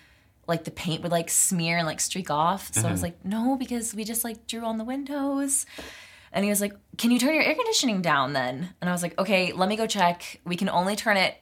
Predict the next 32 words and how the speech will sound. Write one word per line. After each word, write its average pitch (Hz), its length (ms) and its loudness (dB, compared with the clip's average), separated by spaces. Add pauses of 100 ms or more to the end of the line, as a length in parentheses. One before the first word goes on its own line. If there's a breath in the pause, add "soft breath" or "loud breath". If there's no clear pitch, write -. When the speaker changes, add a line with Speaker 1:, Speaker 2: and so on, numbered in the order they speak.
(160)
Speaker 1:
to, 180 100 -6
like, 151 200 0
sixty-eight - 520 -2
degrees 160 440 -4
because 147 640 0 (120)
otherwise 151 800 4
then 151 140 2
our, 143 120 0
like, 139 220 -6
air 143 100 -4
conditioning 151 420 -6
system, 147 340 -4
like, - 260 -8 (480)
can't - 240 -2
keep 175 240 -4
up 143 240 4
if - 160 -6
it, - 160 -8
like, 147 240 -4
can't 175 240 -2
actually 139 300 0
make 151 140 -6
it - 60 -4
sixty-seven 147 540 -4
in 143 120 -4
here 156 180 -4
and 143 100 -4
it, - 80 -8
like, - 300 -8
messes 165 320 -4
it 156 100 0
up." 160 300 2